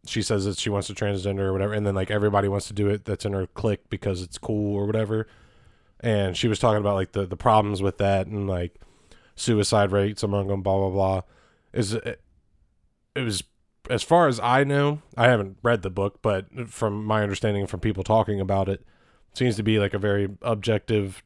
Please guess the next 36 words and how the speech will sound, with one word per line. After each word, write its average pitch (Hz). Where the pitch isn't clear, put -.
type 110
of, 95
um, 95
look 113
at 113
it. 113
And, 113
um, 110
well, 120
actually, 117
that, 107
'cause 107
I 107
do 107
remember 101
there, 104
there 107
are 98
some, 104
like, 92
personal 104
stories 101
in 104
there, 104
so 117
maybe 120
it's 117
a 113
little 104
bit 104
more 101
biased. 101
But 107
there's 110
another 139
book 107